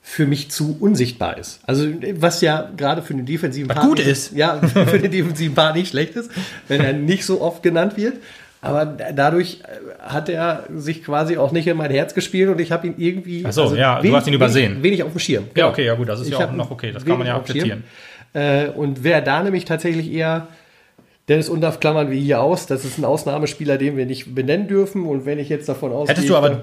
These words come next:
Speaker 2: gedürft. Ich hab mir nur die Regel aufgelegt. Du
Speaker 1: Ja,
Speaker 2: darfst
Speaker 1: das
Speaker 2: natürlich
Speaker 1: ist
Speaker 2: nur
Speaker 1: vollkommen in Ordnung und ich akzeptiere diese Regel zu hundert Prozent. Dennis Undaff ist von allen Leuten in der Presse hochgelobt worden, deswegen muss er nicht unser Spieler der Saison sein.
Speaker 2: Ach so, okay.
Speaker 1: Ähm,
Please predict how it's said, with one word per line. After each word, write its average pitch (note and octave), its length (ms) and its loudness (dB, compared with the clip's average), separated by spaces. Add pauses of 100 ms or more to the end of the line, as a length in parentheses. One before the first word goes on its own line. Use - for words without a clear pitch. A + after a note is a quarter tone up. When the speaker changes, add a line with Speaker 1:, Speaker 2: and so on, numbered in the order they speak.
Speaker 2:
gedürft. C#3+ 320 -2
Ich - 160 -8
hab D3+ 100 -4
mir A#2+ 80 -2
nur A2+ 100 -2
die G#2+ 80 -8
Regel G#2 220 -8
aufgelegt. - 320 -12
Du C3+ 40 -6
Speaker 1:
Ja, C#3+ 120 0
Speaker 2:
darfst - 160 -2
Speaker 1:
das C3+ 40 -4
Speaker 2:
natürlich E3+ 160 0
Speaker 1:
ist - 100 4
Speaker 2:
nur - 60 -2
Speaker 1:
vollkommen G3+ 240 2
in D#3 60 2
Ordnung A3+ 240 0
und E3 100 -2
ich D#3+ 120 -4
akzeptiere F#3 460 -2
diese F3 220 -2
Regel F#3 200 0
zu - 140 -6
hundert D#3 300 -2
Prozent. F#3+ 300 -4
Dennis D3+ 220 -4
Undaff F3+ 400 -6
ist D#3 260 -6
von D3 340 -2 (380)
allen F3+ 280 4
Leuten F3 240 4
in E3+ 60 0
der E3 80 2
Presse E3+ 340 2
hochgelobt F3+ 420 0
worden, F3+ 180 4
deswegen C#3+ 260 -2
muss D#3 140 0
er C#3+ 60 4
nicht C#3+ 140 -4
unser B2+ 180 0
Spieler G#2 240 -4
der G#2 140 -2
Saison G#2 260 -4
sein. E3+ 220 0
Speaker 2:
Ach C3+ 80 -2
so, E3 100 2
okay. A#2+ 280 -2 (260)
Speaker 1:
Ähm, D3+ 540 -2